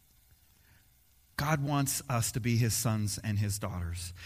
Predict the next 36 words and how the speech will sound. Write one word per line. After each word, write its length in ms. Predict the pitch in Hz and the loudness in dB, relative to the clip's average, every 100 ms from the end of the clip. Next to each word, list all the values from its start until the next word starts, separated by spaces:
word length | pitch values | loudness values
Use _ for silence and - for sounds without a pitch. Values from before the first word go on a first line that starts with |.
| - | -2
Here's 180 | 190 180 | 0 2
what 160 | 160 | -2
Paul 240 | - 139 139 | 2 2 2
says 300 | - 123 113 | 2 2 2
in 80 | 110 | 0
Romans 340 | 113 110 104 | 0 0 -2
chapter 340 | 135 113 123 | 0 0 0
one, 300 | 117 131 101 98 - - - | 0 0 0 -2 -10 -20 -12
uh, 200 | - 107 - - - 127 | -2 -2 -2 -12 -12 -4
verse 260 | 127 131 | -2 0
seven. 480 | - 143 113 98 95 - - - - - - - _ - | 2 4 4 0 -4 -8 -20 -20 -20 -20 -20 -20 _ -14
He 100 | - | -4
says, 180 | 127 127 135 | 0 0 4
"I 120 | 170 | 6
am 160 | 170 | 6
writing 320 | 143 156 190 185 | 6 6 6 4
to 160 | 151 | 2
all 220 | 135 147 185 | 6 8 8
of 80 | |
you 140 | 170 180 | 6 2
in 100 | 165 | 4
Rome, 280 | 123 104 107 - - - - - _ _ - _ _ _ - - _ _ - | 2 2 -4 -12 -20 -20 -20 -20 _ _ -20 _ _ _ -20 -20 _ _ 2
and 120 | 139 | 6
this 180 | 170 196 | 6 6
is 100 | 175 | 4
what 160 | 180 151 | 4 4
you 160 | 139 | 4
are," 140 | 123 117 | 4 4
he 140 | 110 | 2
says. 520 | 101 98 95 98 - - - - - - - - - - | 0 0 -2 -4 -8 -16 -20 -20 -20 -20 -20 -20 -20 -4
Um, 220 | 113 101 104 - - - - | 0 0 -4 -14 -18 -20 -8
"you 200 | 156 170 | 0 6
are 100 | 147 | 6
loved 320 | 120 139 156 185 | 8 6 6 2
by 160 | 170 | 2
God, 380 | 139 107 95 | 4 4 2